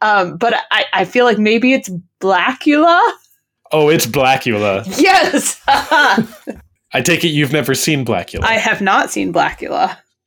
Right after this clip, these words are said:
Speaker 2: It is a classic. It is very much nineteen seventies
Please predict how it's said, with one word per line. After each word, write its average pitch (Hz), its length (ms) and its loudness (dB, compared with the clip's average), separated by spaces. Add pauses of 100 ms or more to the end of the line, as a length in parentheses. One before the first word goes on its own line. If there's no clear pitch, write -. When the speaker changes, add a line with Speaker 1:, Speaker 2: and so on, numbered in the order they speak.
(240)
Speaker 2:
It 131 100 -2
is 131 140 0
a 135 60 0
classic. 131 640 -4 (340)
It 120 140 -2
is 113 140 -2
very 117 260 0
much 117 260 -2
nineteen 107 320 -4
seventies 110 540 -4